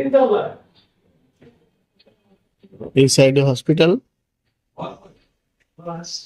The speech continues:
আর এই যে এখানে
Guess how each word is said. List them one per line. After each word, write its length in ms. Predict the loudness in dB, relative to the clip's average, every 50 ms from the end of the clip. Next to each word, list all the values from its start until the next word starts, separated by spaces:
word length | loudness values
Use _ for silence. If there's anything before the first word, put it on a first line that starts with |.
| _ _ _ 0 0
আর 100 | 2 2 0 -2
এই 100 | -4 -6 -6 -4
যে 100 | -4 -4 -4 -6 -10 -14 _ _ _ _ _ _ _ _ _ _ _ _ _ _ _ _ _ _ _ _ _ _ _ _ _ -4 -4
এখানে 340 | -4 -2 -2 -2 0 0